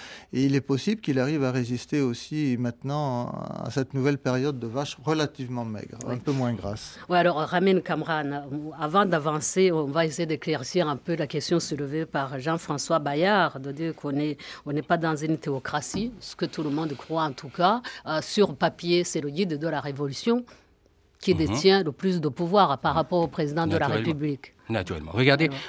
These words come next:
Speaker 3: en ce qui concerne la théocratie, c'est la dénomination officielle de ce régime, le gouvernement de Dieu sur terre.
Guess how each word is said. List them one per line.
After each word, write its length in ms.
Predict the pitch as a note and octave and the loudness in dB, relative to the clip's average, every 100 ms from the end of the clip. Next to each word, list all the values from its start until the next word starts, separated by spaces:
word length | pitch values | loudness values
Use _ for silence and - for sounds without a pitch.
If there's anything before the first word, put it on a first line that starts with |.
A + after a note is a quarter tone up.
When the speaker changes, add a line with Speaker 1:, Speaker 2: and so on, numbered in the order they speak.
| - | 2
Speaker 3:
en 100 | D#3 | 2
ce 60 | |
qui 60 | E3 | 2
concerne 320 | D#3 D3 C#3+ | 2 2 4
la 80 | A#2 | 4
théocratie, 560 | B2 A#2+ - G#2+ - E3+ | 6 4 4 0 2 4
c'est 100 | C#3+ | 4
la 120 | A2+ | 6
dénomination 640 | A#2 B2+ A#2+ A#2 - E3 - | 6 8 8 4 4 2 4
officielle 440 | D#3 C#3 - D#3 | 4 4 4 4
de 80 | A#2 | 4
ce 100 | G#2+ | 4
régime, 320 | G2+ F2 D#2+ - - | 2 2 -2 -8 -4
le 120 | G#2 | 0
gouvernement 400 | A2 A#2 A2+ A#2+ | 4 6 6 4
de 80 | F#2 | 2
Dieu 180 | F2 C#3+ | 2 2
sur 220 | C#3+ B2 | 4 0
terre. 220 | - D#2 | -2 -6